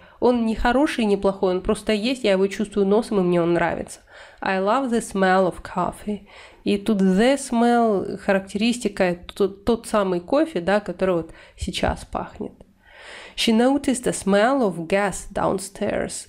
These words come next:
Она почувствовала запах газа внизу. То есть она заметила этот запах. She noticed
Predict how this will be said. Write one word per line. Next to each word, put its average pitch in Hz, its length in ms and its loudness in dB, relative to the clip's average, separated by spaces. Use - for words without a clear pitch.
Она 214 480 2
почувствовала 196 840 0
запах 190 520 -2
газа 240 360 0
внизу. 196 580 -2
То - 80 -6
есть - 160 0
она 247 240 4
заметила 208 560 2
этот 214 300 -2
запах. 233 400 0
She - 200 -4
noticed 185 800 0